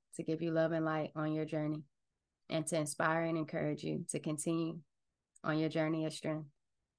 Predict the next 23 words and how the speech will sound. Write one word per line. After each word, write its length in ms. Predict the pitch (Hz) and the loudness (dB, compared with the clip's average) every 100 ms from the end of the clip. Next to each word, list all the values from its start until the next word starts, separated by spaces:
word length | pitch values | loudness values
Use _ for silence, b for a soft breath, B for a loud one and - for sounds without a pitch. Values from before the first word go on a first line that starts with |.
| _ _ _ | _ _ _
because 300 | - 185 165 | -2 2 4
you're 120 | 170 | 4
worth 280 | 170 165 170 | 4 2 0
it 180 | - - - - | -6 -8 -12 -6
and 180 | 160 165 | 0 0
you 60 | 165 | 0
deserve 400 | 160 156 156 170 | 0 0 -2 -4
it. 100 | 185 _ _ _ _ _ _ _ _ _ _ _ _ _ _ _ _ _ _ _ _ _ _ _ _ _ | -10 _ _ _ _ _ _ _ _ _ _ _ _ _ _ _ _ _ _ _ _ _ _ _ _ _
Love 200 | - 151 | 0 0
and 120 | 156 151 | 0 -2
light. 200 | 156 - _ _ _ _ _ _ _ _ _ _ _ _ _ _ _ | -2 -6 _ _ _ _ _ _ _ _ _ _ _ _ _ _ _
Thank 220 | 151 151 | 0 0
you 60 | - | 0
for 80 | 165 | -4
tuning 320 | - 170 165 | 0 2 2
in 240 | 165 160 - | 2 0 -2
to 100 | 165 | -2
the 80 | 160 | 0
Empowered 480 | 147 147 160 160 - | -2 -2 0 0 0
Plates, 460 | 170 170 - - - | -4 -6 -8 -14 -8
Empowered 480 | 147 143 151 151 - | -6 -4 -2 -2 -2
Lives 340 | 147 147 147 | -4 -4 -8
podcast. 640 | - - - - 190 185 | -10 -10 -10 -10 -10 -10